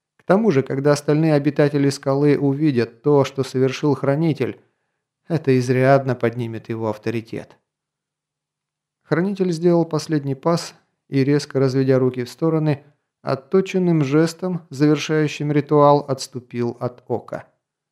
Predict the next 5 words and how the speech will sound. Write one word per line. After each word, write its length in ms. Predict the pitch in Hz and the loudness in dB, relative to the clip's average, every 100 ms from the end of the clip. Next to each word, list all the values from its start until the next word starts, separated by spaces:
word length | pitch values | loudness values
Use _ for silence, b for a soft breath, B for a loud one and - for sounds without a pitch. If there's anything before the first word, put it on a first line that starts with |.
| _ _ _ _ _ | _ _ _ _ _
Ритуал 480 | 127 135 170 185 190 | -6 -4 -2 -2 -2
удался. 520 | 175 123 113 - 127 _ _ _ _ _ | -4 -8 -8 -14 -16 _ _ _ _ _
Он 160 | - 165 | -8 -8
чувствовал 500 | 165 175 - 127 113 | -6 -8 -10 -14 -14
это. 260 | 117 - | -18 -20